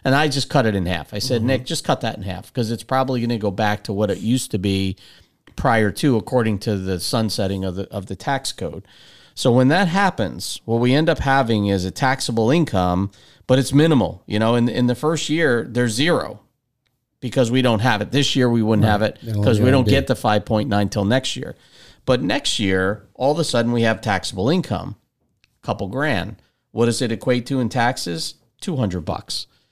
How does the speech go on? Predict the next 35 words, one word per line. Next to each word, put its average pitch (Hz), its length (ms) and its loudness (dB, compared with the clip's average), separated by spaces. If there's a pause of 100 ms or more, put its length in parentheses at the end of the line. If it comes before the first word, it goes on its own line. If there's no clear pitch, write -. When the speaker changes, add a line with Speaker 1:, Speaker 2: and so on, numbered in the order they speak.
(460)
Speaker 1:
Not 127 240 2
making 127 420 4
anybody 120 540 4
upset, 110 640 0 (180)
but 113 160 0
honestly, 120 760 0 (240)
the 117 100 -2
person 135 420 2
who 123 140 4
never 117 340 4
had 110 280 2
to 101 60 0
file 107 580 2
and 101 160 0
pay, 104 500 2 (600)
all 107 120 2
of 127 40 2
a 160 60 4
sudden 131 300 2
they'll 117 120 4
have 107 220 0
to 104 100 -10
file 98 380 2
and 92 100 0
pay 151 240 2
if - 160 -4
nothing 101 460 2
else 107 240 0
changes, - 640 -2 (160)
right? 98 280 0
If 113 200 -4
we 104 120 0
just 110 360 0
go 107 240 4
ahead. 120 360 2